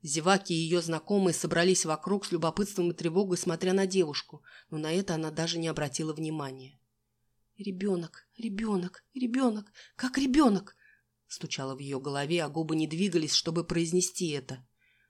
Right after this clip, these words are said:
"Дашечка, дорогая", шептал Андрей, оглядывая её. "Вызывайте скорую!" крикнула Милка, прорываясь в этот круг вокруг подруги. "Не надо, я сам отвезу её!" твёрдо проговорил мужчина, просовывая руку под её спину и приподнимая девушку.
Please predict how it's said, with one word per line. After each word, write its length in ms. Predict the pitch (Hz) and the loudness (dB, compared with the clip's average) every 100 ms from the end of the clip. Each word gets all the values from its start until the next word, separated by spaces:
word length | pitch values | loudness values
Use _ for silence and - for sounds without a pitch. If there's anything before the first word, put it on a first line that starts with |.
| _ _ - - | _ _ -20 -20
"Дашечка, 640 | 143 160 143 - - - | -8 -4 -2 -2 -4 -6
дорогая", 720 | 143 160 165 170 165 151 131 _ _ | -2 0 0 0 -2 -2 -8 _ _
шептал 340 | - - 147 143 | -12 -8 -6 -4
Андрей, 360 | 143 143 156 | -2 0 0
оглядывая 460 | 139 143 135 135 135 | 0 -2 -4 -4 -6
её. 360 | 131 131 131 - _ _ _ _ _ - | -6 -8 -10 -12 _ _ _ _ _ -8
"Вызывайте 520 | 190 214 254 285 269 | -2 2 4 4 0
скорую!" 480 | - - 294 220 160 | -4 0 4 4 4
крикнула 480 | - 165 160 151 160 | 0 -4 -2 0 2
Милка, 380 | 175 220 202 | 4 2 0
прорываясь 580 | 151 170 165 175 170 156 | -2 -2 0 2 0 0
в 60 | 170 | -2
этот 240 | 165 - | -2 -4
круг 300 | - 226 240 | 0 0 0
вокруг 400 | 165 170 202 196 | -2 -4 -6 -4
подруги. 600 | 190 190 190 151 - - _ _ _ _ _ _ _ _ _ | -2 2 2 0 -4 -16 _ _ _ _ _ _ _ _ _
"Не 180 | 151 151 | -4 2
надо, 280 | 165 160 135 | 4 4 2
я 180 | 143 175 | 0 2
сам 280 | - 208 | 6 6
отвезу 340 | 165 165 151 156 | 4 0 -4 -4
её!" 420 | 160 151 139 127 _ | -4 -4 -6 -8 _
твёрдо 320 | - 143 135 | -8 -6 -6
проговорил 480 | 131 139 143 147 151 | -6 -6 -2 0 0
мужчина, 460 | 147 151 - 190 175 | 0 0 4 4 4
просовывая 600 | 156 147 - 160 156 156 | 2 -2 0 -2 0 2
руку 240 | 185 190 | 2 0
под 180 | 160 160 | -2 -4
её 200 | 170 170 | -2 -2
спину 380 | - - 220 196 | -4 -2 2 2
и 60 | 160 | 2
приподнимая 640 | 165 - 156 165 185 185 | -2 -4 -2 2 2 2
девушку. 600 | 170 165 139 - - 151 | 0 -2 -2 -8 -10 -16